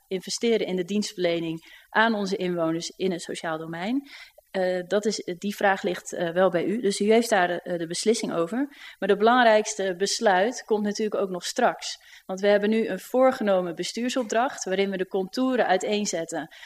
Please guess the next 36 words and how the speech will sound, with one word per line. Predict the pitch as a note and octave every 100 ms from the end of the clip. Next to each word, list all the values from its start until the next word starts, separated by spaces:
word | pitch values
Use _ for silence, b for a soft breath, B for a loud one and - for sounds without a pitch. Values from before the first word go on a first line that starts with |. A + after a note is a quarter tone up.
| B B
eh, | F#3 F3
van | F3 F#3+ F#3 E3
dit | - C4
is | B3 G3+
onze | G3 F#3+
gezamenlijk | - F#3 G3 F#3+ F3+ F3 E3
beeld | G#3+ A3 F#3+
van | G3+
hoe | G3+
we | F#3
de |
dienstverlening, | F3 A3+ A#3 - F3+ F3 E3+ E3 - - -
eh, | - F3
eruit, | E3+ - A#3 A#3+ - -
eh, | G#3 G3+
willen | G3 G#3+ G3+
laten, | F#3 F3 F3 F3+ F3 F3+ _ _
eh, | - F#3 F3+
eruit | F#3 - G#3+ G#3+
willen | G#3 G3
laten | F#3+ F#3 F#3
zien. | F3+ F3 G3+ B B B
Maar | - F#3
dat | G#3
moet | A#3+
nog | A3+ G3+
uitgewerkt | A#3+ B3 F#3+ E3 D#3
worden. | D#3 D#3 E3
En | F#3
dan | G3 A#3+
zal | C4 G#3 F3
ook | G#3+ A#3 - -
bijvoorbeeld | - F#3 F#3+ F3 F3
weer, | G3 B3 A3 B3 - _ b b
eh, | F#3 F3
nou, | F#3 A3